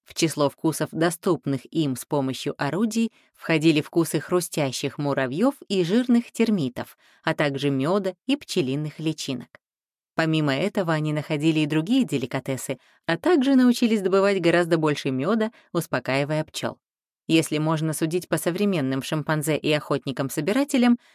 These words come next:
наши предки любили мёд. Тем более, если его можно было добыть в больших количествах. Например, Калет Бербеске из Рохэмптонского университета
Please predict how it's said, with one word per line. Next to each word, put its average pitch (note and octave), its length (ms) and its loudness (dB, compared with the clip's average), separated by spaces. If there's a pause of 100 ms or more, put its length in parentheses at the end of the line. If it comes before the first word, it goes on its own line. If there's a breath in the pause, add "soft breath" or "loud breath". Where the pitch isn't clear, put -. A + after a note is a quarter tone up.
наши E4 380 2
предки F#3+ 440 -2
любили F#3+ 500 2
мёд. B2 260 -2 (400)
Тем D#3 240 2
более, A#3 400 4
если B3 280 0
его G#3 180 2
можно F#3+ 280 0
было E3 220 0
добыть D3+ 320 0
в D#3 60 -4
больших C#3+ 340 -4
количествах. - 800 -6 (380)
Например, D#3+ 600 2
Калет F3 480 0
Бербеске D#3+ 760 0 (200 soft breath)
из A#3+ 140 4
Рохэмптонского D#3 880 -2
университета G#3 760 0